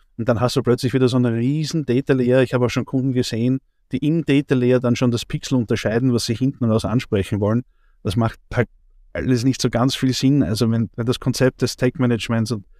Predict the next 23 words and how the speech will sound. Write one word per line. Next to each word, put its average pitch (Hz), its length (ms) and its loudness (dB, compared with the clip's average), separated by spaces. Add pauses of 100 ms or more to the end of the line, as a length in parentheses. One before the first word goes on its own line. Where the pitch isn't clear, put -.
(220)
des - 160 -6
Data 131 300 0
Layers 113 440 2 (420)
wirklich 123 240 2
verstanden 120 500 -2
ist, - 340 -2 (1200)
da 127 60 2
musst 151 180 0
du 143 60 -4
dann 135 140 4
schon 131 240 2
wieder 127 400 4 (320)
technischer 151 440 0
werden, 127 280 2
da 123 80 0
musst 127 180 -2
du 127 40 2
dann 117 140 2
schon 117 160 0
wieder 117 220 2
mehr, 123 520 2 (140)
mehr 120 360 2 (140)
Softwareentwicklungsressourcen 131 1600 0